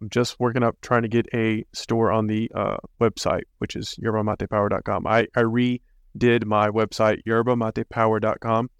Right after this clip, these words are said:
and trying to make it more, uh, appealing, um,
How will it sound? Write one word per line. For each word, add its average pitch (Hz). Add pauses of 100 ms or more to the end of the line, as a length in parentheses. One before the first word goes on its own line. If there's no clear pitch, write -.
(400)
and -
trying 120
to 113
make 110
it -
more, 110
uh, 110
appealing, 104 (520)
um, 87